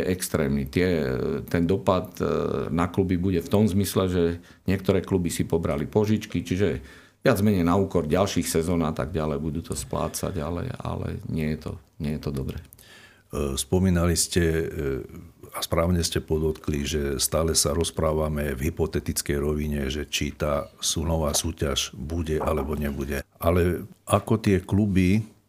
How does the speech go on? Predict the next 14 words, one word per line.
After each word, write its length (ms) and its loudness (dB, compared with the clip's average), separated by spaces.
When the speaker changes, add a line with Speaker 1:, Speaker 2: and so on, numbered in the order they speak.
Speaker 2:
v 160 -20
prípade 480 2
teda, 320 0
že 80 2
by 160 0
sa 240 0
v 120 0
budúcnosti 520 -2
hrala 320 0
tá 160 -2
profesionálna 880 -2
hokejová 560 0
liga, 400 -2
e, 20 -18